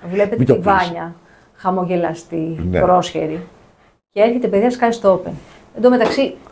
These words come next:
Speaker 1: επειδή ήτανε, τέλος πάντων, ε, είναι μια κοπέλα η οποία κάνει μεταμορφώσεις, δεν την γνωρίζεις εύκολα.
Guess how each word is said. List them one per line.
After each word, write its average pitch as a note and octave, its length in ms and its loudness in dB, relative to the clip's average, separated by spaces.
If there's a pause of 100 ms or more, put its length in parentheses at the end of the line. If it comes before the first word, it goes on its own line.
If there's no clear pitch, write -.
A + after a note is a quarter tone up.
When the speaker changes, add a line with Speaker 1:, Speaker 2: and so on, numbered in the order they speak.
Speaker 1:
επειδή F#3+ 280 0
ήτανε, G#3+ 540 2
τέλος G3+ 200 -6
πάντων, G3+ 340 0
ε, F3+ 420 0 (420)
είναι G3 120 0
μια A3 140 4
κοπέλα G3+ 600 4 (300)
η F3+ 60 -2
οποία F#3+ 260 2
κάνει G#3 460 0
μεταμορφώσεις, F3+ 680 -2
δεν A3+ 120 4
την A3 80 2
γνωρίζεις F3 460 0
εύκολα. - 340 -8